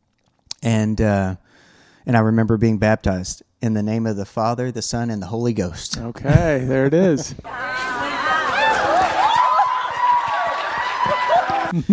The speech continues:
Speaker 1: And that was my Trinitarian baptism.
Speaker 2: Uh-huh.
Speaker 1: Again, I was ten years old. I remember weeping, sobbing.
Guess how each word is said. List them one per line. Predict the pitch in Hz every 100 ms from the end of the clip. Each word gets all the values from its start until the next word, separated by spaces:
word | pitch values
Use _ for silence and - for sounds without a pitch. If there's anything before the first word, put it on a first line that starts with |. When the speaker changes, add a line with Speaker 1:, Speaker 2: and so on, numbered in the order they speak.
| - - _ _ _
Speaker 1:
And | 120 117 110
that | 107
was | 117
my | 120
Trinitarian | 107 120 107 117 107
baptism. | 98 107 - 95 98
Speaker 2:
Uh-huh. | 113 101 131 131
Speaker 1:
Again, | 110 107
I |
was | 98
ten | - 139 120
years | 107 101
old. | 104 101 92 _ _ _ _ _
I | 113
remember | 113 117 117 110
weeping, | 101 113 123 117 98 92 - - _ _ _ _ - -
sobbing. | - - - 127 120 117 101 92